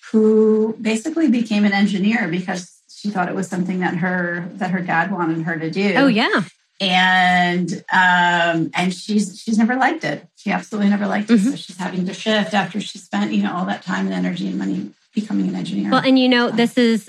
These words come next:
Speaker 2: not planned in our episode, but I will give a little plug here for an amazing set of courses, especially if you're in your, like, late teens to twenties and you're listening to these or
Speaker 1: Mm-hmm.
Speaker 2: know someone in your life that's listening to these,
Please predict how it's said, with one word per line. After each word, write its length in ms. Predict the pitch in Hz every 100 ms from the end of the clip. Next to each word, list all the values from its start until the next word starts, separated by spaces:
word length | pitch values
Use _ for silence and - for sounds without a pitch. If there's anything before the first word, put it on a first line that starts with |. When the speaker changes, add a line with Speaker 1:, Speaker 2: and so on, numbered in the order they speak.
| -
Speaker 2:
not 280 | 214 208 -
planned 200 | 226 208
in 60 | 190
our 100 | -
episode, 480 | 214 214 202 196 185
but 100 | 190
I 100 | 196
will 220 | 208 226
give 440 | 226 226 208 196 202
a 60 |
little 220 | 196 185
plug 260 | 185 208 208 185
here 360 | 196 185 185
for 560 | 180 190 185 180 180 180
an 100 | 190
amazing 440 | 190 196 220 262 240
set 180 | 208 180
of 160 | 170
courses, 560 | 196 196 185 190 185 180
especially 600 | 185 175 170 - 190 190
if 180 | 180 175
you're 140 | 165
in 160 | 170 185
your, 320 | 185 185 180
like, 240 | 175 - -
late 180 | -
teens 680 | - 185 180 180 180 180 -
to 80 | -
twenties 640 | - 277 311 240 202 196
and 80 | 185
you're 120 | 185
listening 380 | 196 247 208 190
to 80 | 185
these 260 | 180 202 190
or 60 | 170
Speaker 1:
Mm-hmm. 80 |
Speaker 2:
know 180 | 208 254
someone 300 | 262 233 202
in 100 | 180
your 140 | 170 170
life 380 | 226 220 202 185
that's 200 | 185 185
listening 280 | 214 214 202
to 80 | 185
these, 300 | 180 180